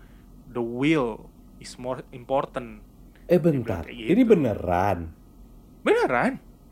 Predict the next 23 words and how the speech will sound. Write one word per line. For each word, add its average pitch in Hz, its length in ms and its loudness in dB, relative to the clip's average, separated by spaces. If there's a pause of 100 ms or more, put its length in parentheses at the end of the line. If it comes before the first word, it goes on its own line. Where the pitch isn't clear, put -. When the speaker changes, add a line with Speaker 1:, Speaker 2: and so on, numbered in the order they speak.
(960)
Speaker 2:
Gua 208 220 6
sampai 190 320 0
sekarang 131 380 0
nggak 110 180 0
percaya 113 460 0
namanya 98 500 -2
Saikoji 92 720 -2
and 92 240 -4
then 110 180 -2
Pevita 92 440 -4
Pierce 113 240 -4
sampai 90 240 -6
ke 90 100 -12
puncak 98 380 -8
Semeru 101 640 -4
di 95 120 -6
film 92 320 -2
itu. 113 160 -6
Speaker 1:
Beneran, 220 560 0
bro. 131 340 0
Bro, 185 380 6
beneran, 220 360 -4
bro. 185 420 6